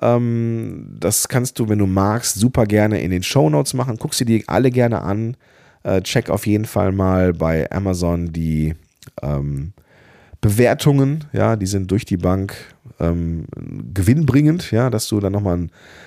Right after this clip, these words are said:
ein Bild bekommst. Ähm, ob du die jetzt über Amazon kaufst oder nicht, ähm, sei mal dahingestellt, aber diese,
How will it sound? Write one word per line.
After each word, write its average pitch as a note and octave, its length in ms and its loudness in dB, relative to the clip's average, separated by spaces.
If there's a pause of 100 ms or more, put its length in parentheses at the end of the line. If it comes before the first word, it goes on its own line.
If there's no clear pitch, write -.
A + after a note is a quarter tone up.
(140)
ein D#2+ 120 -4
Bild F#2 260 2
bekommst. - 560 -2 (680)
Ähm, E2+ 360 2
ob - 160 -2
du A#2+ 80 4
die G#2 60 6
jetzt G#2 160 4
über E2 240 2
Amazon F2 380 0
kaufst E2+ 360 0
oder E2 120 0
nicht, - 420 -2
ähm, D2 260 -2
sei D#2 160 -2
mal F2 100 0
dahingestellt, G#2+ 580 2
aber E2+ 180 -2
diese, E2+ 260 -2